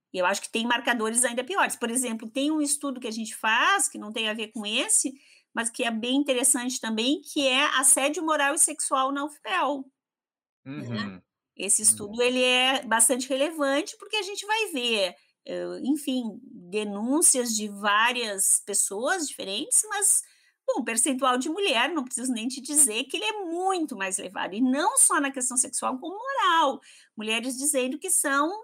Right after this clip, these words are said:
Speaker 1: discriminadas pelos chefes, que o chefe chama elas de burra, que não deixa ela falar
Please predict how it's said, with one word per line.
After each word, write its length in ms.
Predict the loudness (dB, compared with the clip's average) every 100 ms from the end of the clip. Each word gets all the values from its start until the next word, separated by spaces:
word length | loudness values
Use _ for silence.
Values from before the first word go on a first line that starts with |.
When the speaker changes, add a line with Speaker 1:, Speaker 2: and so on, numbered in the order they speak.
| -14 -8
Speaker 1:
discriminadas 880 | -2 0 -2 -4 2 4 4 4 2
pelos 240 | 0 -4
chefes, 800 | -2 0 0 0 -4 -2 0 0
que 100 | -4
o 40 | -6
chefe 600 | -4 -4 -4 -8 -12 -12 _ _ -12
chama 420 | -6 -2 0 2
elas 460 | 2 2 -2 -4 -6
de 200 | -8 -8
burra, 600 | -2 0 0 0 -2 -2
que 120 | -6
não 140 | -10 -8
deixa 220 | -8 -10
ela 80 | -8
falar 640 | -2 2 4 6 4